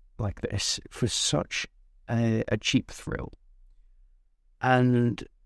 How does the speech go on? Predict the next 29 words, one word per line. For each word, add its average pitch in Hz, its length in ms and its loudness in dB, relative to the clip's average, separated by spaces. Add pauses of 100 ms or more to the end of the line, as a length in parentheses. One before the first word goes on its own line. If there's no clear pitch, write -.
(220)
no 123 240 6
one 135 200 4
bats 120 260 -2
an 113 80 4
eyelid 113 340 4
at 98 140 -8
it. - 100 -14 (380)
It's - 180 -6
just - 240 -2
the 123 80 2
way 117 220 4
of 110 80 2
the 107 100 2
world 110 300 2
these 92 220 -2
days. - 340 -6
I - 20 0
mean, 98 320 4 (800)
I 123 100 2
don't 135 200 4
know 123 120 4
about 113 180 2
you, 104 260 2
but 90 200 -2 (320)
I 113 140 2
think 117 380 0
that's 104 360 -2
a 90 60 -8
bit 104 300 2